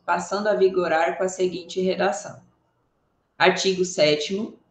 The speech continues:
O pagamento da jec será efetuado por meio do sistema utilizado para processamento da folha de pagamento de pessoal no âmbito da ufob. Parágrafo único.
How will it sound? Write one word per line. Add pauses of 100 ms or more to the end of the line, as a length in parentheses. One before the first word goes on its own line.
(200)
O
pagamento
da
jec
será
efetuado
por
meio
do
sistema
utilizado
para
processamento
da
folha
de
pagamento
de
pessoal (320)
no
âmbito
da
ufob. (1160)
Parágrafo
único.